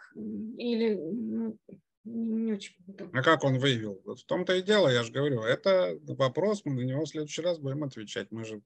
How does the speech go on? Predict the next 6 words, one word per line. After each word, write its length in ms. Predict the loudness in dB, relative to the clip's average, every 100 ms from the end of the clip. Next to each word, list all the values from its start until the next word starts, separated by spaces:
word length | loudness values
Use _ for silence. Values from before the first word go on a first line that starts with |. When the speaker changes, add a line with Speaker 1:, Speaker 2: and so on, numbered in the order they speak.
| _
Speaker 2:
недоумение, 920 | -14 -8 -4 0 0 2 0 -2 -8
с 100 | -4
недоумением 680 | -2 2 6 8 8 6 2
прочитали 500 | -6 -2 2 2 2
первую 540 | 2 2 2 -2 -4
заповедь. 460 | 0 2 2 0